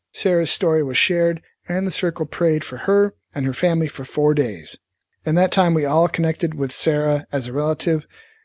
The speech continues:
She is one of us. She had life. She was young, beautiful, and she had a future. Sarah was also a mother. Two precious sons, age one and two, are now without their mom.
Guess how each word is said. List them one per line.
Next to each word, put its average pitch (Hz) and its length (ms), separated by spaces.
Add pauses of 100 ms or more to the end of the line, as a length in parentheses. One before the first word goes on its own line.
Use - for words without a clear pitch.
(120)
She - 180
is 131 140
one 175 180
of 180 80
us. 180 340 (200)
She - 240
had 127 160
life. 151 480 (260)
She - 200
was 131 240
young, 160 340
beautiful, 147 520
and 156 280
she 165 140
had 147 260
a 135 100
future. - 540 (720)
Sarah 156 280
was 135 160
also 135 340
a 127 100
mother. 143 680 (120)
Two 180 160
precious - 380
sons, 160 360
age 143 240
one 143 200
and 156 160
two, 156 200
are 135 160
now 139 240
without 127 320
their 135 120
mom. 123 400